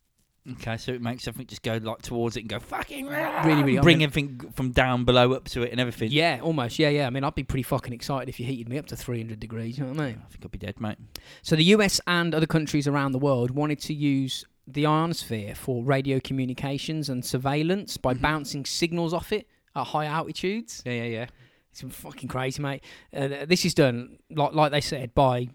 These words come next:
Speaker 2: exciting or manipulating the ionosphere using an instrument called the I R I, which is the Ionospheric Research Instrument. It's a bit vague, isn't it?
Speaker 1: Oh, I thought it was gonna be Irish Republic,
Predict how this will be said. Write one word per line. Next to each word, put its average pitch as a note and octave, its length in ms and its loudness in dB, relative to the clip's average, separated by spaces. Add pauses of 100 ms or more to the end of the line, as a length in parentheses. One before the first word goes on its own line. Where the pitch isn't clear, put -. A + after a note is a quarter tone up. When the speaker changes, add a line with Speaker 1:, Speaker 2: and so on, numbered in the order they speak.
(180)
Speaker 2:
exciting D#3 440 0
or C#3+ 80 4
manipulating C3+ 880 0
the C#3 100 2
ionosphere B2 720 0
using D3 380 4
an D3 80 2
instrument D3 440 -2
called C#3 340 2
the C3 280 -4
I D3 440 2
R C3 380 -2 (140)
I, C#3 320 2 (120)
which - 220 -6
is B2 140 -6
the B2+ 240 -4
Ionospheric C#3 920 -2
Research C#3+ 600 0
Instrument. D#3 500 0 (260)
It's - 100 -16
a - 20 -2
bit C#3 120 -2
vague, C3 360 4
isn't D#3+ 120 4 (100)
it? - 40 -16 (180)
Speaker 1:
Oh, G#2 100 -2
I - 20 -4
thought - 160 -8
it - 60 -12
was - 100 -12
gonna G#2 100 0
be G2 220 -2
Irish G#2 400 0
Republic, G#2 580 0